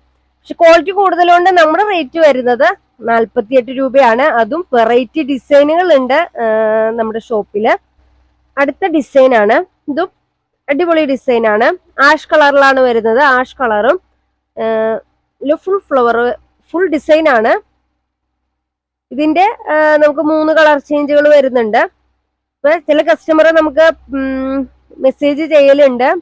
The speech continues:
പി ഡി എഫ് അയച്ചു തരാൻ പറഞ്ഞിട്ട്. പക്ഷെ പി ഡി എഫ് എന്ന് പറഞ്ഞു കഴിഞ്ഞാൽ നമുക്കത് ഏത്, ഏത് മെറ്റീരിയലിന്റെ പി ഡി എഫ് ആണെന്നുള്ളതും കൂടി നിങ്ങൾ just ഒന്ന് മെൻഷൻ ചെയ്യണം. അല്ലെങ്കിൽ പിന്നെ,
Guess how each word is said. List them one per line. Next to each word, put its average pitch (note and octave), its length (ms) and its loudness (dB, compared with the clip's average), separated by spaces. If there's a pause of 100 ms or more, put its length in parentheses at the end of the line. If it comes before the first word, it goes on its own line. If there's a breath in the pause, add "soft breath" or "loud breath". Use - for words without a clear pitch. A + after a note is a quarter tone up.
(120)
പി B3 160 -6
ഡി A3 80 -8
എഫ് B3 300 -2
അയച്ചു B3 600 -4
തരാൻ A#3 360 -2
പറഞ്ഞിട്ട്. G#3 720 -4
പക്ഷെ - 440 -20
പി C#4 160 -2
ഡി B3+ 80 -2
എഫ് C#4+ 200 0
എന്ന് E4 140 -2
പറഞ്ഞു D#4+ 300 0
കഴിഞ്ഞാൽ D#4 320 0
നമുക്കത് C#4 440 -2
ഏത്, C4+ 480 0 (200)
ഏത് A#3+ 340 0
മെറ്റീരിയലിന്റെ D4+ 640 -4
പി D#4+ 160 -8
ഡി C4 80 -6
എഫ് C#4+ 240 0
ആണെന്നുള്ളതും B3+ 560 0
കൂടി C#4+ 200 -6
നിങ്ങൾ D4+ 360 -2 (420)
just A#3 200 -6
ഒന്ന് C4 120 0
മെൻഷൻ B3+ 400 -2
ചെയ്യണം. B3 340 0
അല്ലെങ്കിൽ A3+ 340 -2
പിന്നെ, C#4 400 -2